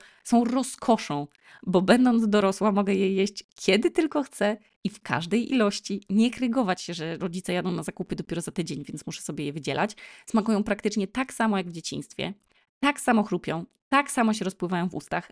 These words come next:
mają niezmiennie ten sam kształt. No to jest absolutna przyjemność podniebienia. Jeśli jedliście je w dzieciństwie, to kupcie sobie je teraz i sprawdźcie, czy się zmieniły. Ja nie jadłam tych polskich, y, z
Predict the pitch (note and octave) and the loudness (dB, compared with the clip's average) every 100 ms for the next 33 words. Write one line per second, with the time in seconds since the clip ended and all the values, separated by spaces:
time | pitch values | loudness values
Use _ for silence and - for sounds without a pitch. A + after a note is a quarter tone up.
0 | - G#3 G#3 A3 A#3 A3+ A#3+ B3 B3 B3+ | 0 2 6 6 6 6 6 6 4 2
1 | G3+ G#3 G#3 - D#3 D3+ - - _ _ | 0 0 -2 -2 -2 -2 -4 -18 _ _
2 | _ - G#3+ B3 - - A3 G3 F#3 F3 | _ 0 2 2 0 0 -2 -4 -4 -4
3 | F3+ - E3 E3 - E3 D#3+ D#3 C#3 C#3+ | -4 -6 -6 -6 -8 -8 -6 -6 -6 -8
4 | - _ _ _ - G3+ G#3+ G#3+ G#3 G3 | -12 _ _ _ -2 0 2 2 2 -2
5 | B3 - - E3+ G#3 - _ - F#3+ F3+ | -2 -2 -2 -2 -2 -8 _ -4 -2 -2
6 | F3 - C#3+ B2+ - - A#3 E4 _ _ | -4 -8 -8 -10 -10 -4 -2 -4 _ _
7 | _ _ G#3 G#3 - C4 - F#3+ E3 D3+ | _ _ -4 -4 0 0 0 -4 -4 -6
8 | D#3 - - - - _ _ _ - F#3 | -6 -4 -6 -6 -16 _ _ _ -12 -8
9 | - A3+ - G#3 G#3 G3 F3+ F#3 G3 E3+ | -4 -4 -2 -4 -2 -4 -4 -4 -4 -4
10 | - - _ _ _ _ _ - G#3 B3 | -8 -14 _ _ _ _ _ 0 4 6
11 | A#3+ G#3 G3 - G3 G3 - - - - | 6 4 0 0 -2 -2 -8 -6 -4 -2
12 | - - E3 - - - | -2 -4 -10 -12 -14 -16